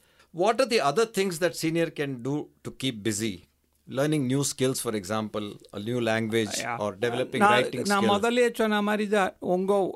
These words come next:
Speaker 2: ஏ, first you, உங்களுடைய area of interest identify பண்ணிட்டு, அந்த area of interest-ல நீங்க இப்ப, for example, இப்ப இங்க நம்ம, நம்ம கம்யூனிட்டிலே எடுத்துக்கிட்டீங்கன்னா, நிறைய பேர் இங்க முதல்ல ஃப்ளாட்ல இருந்துட்டு,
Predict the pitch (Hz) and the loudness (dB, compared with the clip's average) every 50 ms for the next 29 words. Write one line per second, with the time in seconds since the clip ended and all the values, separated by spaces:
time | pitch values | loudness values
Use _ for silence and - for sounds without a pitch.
0 | - - 190 185 196 185 - 214 214 - - - 285 269 247 202 185 170 175 180 | 0 2 4 4 4 4 2 2 0 0 0 0 2 4 4 4 4 4 4 4
1 | 185 - 180 160 180 180 196 196 190 190 185 180 185 175 165 165 160 165 170 - | 2 2 0 0 0 2 2 2 4 4 4 4 4 4 4 4 2 2 0 -4
2 | - - - - 185 190 190 190 214 214 208 196 175 - 185 - - - 180 165 | -8 -8 -2 2 2 4 4 4 4 4 2 2 0 -2 -4 -4 -2 -2 0 0
3 | 180 - - 208 - - 190 160 156 160 160 180 190 185 165 185 175 165 156 - | 0 0 0 0 0 2 2 4 4 4 4 2 2 2 2 2 2 0 0 0
4 | 135 120 123 120 107 131 202 285 - - - - - - - - - 190 202 214 | -2 -2 -2 -4 -2 -4 -4 -4 -6 -10 -20 -20 -20 -20 -10 -2 0 2 4 4
5 | 233 220 208 208 226 226 254 254 254 247 - 233 214 208 220 214 - 262 247 - | 6 6 6 6 6 4 4 4 4 4 4 2 2 2 2 2 2 2 2 0
6 | - - - 233 233 220 220 220 202 190 175 151 208 175 - - - _ _ - | -2 -4 -2 0 0 2 2 2 2 2 2 2 0 -2 -2 -6 -20 _ _ 0
7 | - 190 185 170 185 202 208 208 190 214 208 - - 208 190 185 180 170 180 180 | 2 2 2 2 2 2 2 2 2 0 -2 0 0 0 0 0 2 2 2 2
8 | 175 170 170 165 170 165 170 170 165 160 151 147 - - - 160 165 175 180 170 | 2 2 2 0 0 0 0 0 0 0 0 -2 -2 -4 -4 -2 0 0 0 0
9 | - 190 180 190 196 196 175 170 208 208 196 170 156 - - 156 147 147 151 143 | 0 0 0 0 0 0 -2 0 0 2 4 4 2 2 0 -4 -2 -2 -4 -4
10 | 156 156 156 170 170 - - - - - _ _ - 185 156 165 190 202 202 208 | -4 -2 -2 -2 -4 -6 -14 -20 -20 -20 _ _ 0 2 2 4 4 4 2 2
11 | 202 190 190 185 165 180 180 165 143 - _ _ _ _ - 165 156 185 190 190 | 2 2 2 2 2 2 2 0 0 -4 _ _ _ _ -2 0 2 2 2 0
12 | - - 190 151 156 180 170 - 202 175 156 151 156 165 170 165 160 123 117 160 | -2 -2 0 2 2 2 0 -2 -4 -2 -2 -2 -2 -2 -2 -2 -2 0 0 0
13 | 185 269 | 0 0